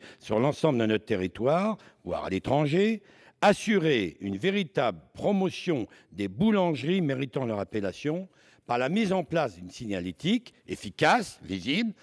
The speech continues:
et sans ambiguïté aux yeux des consommateurs ? Le Sénat a organisé la semaine dernière la remise des prix du concours national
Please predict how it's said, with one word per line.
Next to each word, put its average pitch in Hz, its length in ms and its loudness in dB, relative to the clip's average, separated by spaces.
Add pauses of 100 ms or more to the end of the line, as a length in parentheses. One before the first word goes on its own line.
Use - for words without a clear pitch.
(160)
et 82 80 -12
sans 101 240 -4
ambiguïté 107 800 -2 (280)
aux 135 140 2
yeux 143 240 0
des 170 120 -6
consommateurs ? 147 760 -6 (540)
Le 90 100 -8
Sénat 147 360 0
a 165 40 4
organisé 117 500 -2
la 110 120 0
semaine 110 220 -4
dernière 113 520 0 (340)
la 104 120 0
remise 143 360 2
des 117 140 2
prix 151 240 -4
du 110 140 -2
concours 131 400 -6
national 117 580 -2